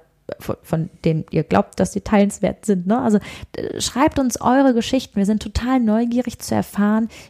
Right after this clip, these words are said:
wie ihr mit diesen Themen, mit diesen Herausforderungen in der neuen Arbeitswelt umgeht. Und, äh, ja, vielleicht können wir sie in der Folge mit einfließen lassen. Das ist das eine. Also bitte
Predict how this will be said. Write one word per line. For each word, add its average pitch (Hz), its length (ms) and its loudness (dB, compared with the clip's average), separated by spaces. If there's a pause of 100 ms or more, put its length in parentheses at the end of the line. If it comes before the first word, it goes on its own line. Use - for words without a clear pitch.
(100)
wie 214 100 0
ihr 277 320 4
mit 240 260 2
diesen 240 340 0
Themen, 240 380 0
mit 214 140 0
diesen 202 180 0
Herausforderungen 226 920 0
in 208 100 0
der 202 80 2
neuen 202 220 2
Arbeitswelt 214 640 0
umgeht. 196 500 2 (420)
Und, 202 260 -2
äh, 196 500 -2
ja, 262 160 2
vielleicht 247 260 4
können 240 160 2
wir 233 80 4
sie 220 80 0
in 226 100 0
der 220 100 4
Folge 240 300 2
mit 214 200 0
einfließen 180 500 -2
lassen. 170 240 -2
Das 190 100 0
ist - 80 -14
das 196 140 -2
eine. 196 200 2
Also 185 120 2
bitte 277 380 2